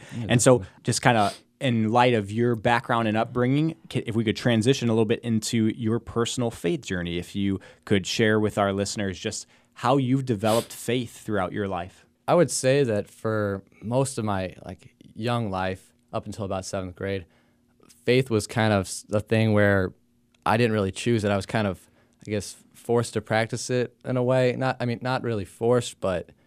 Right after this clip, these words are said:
Speaker 1: you know, that was something that was implemented in, in my life without my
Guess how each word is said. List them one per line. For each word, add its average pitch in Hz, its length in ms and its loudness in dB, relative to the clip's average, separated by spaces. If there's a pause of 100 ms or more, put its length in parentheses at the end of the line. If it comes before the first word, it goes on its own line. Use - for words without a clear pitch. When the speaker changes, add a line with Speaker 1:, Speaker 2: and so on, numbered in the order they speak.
(320)
Speaker 1:
you - 100 -18
know, - 80 -16
that 113 180 -2
was 110 180 -2
something 117 460 -4
that 107 100 2
was 98 180 -2
implemented 98 480 -4
in, 95 100 -4 (100)
in 101 120 0
my 98 140 2
life 92 440 0
without 98 340 0
my 87 300 -2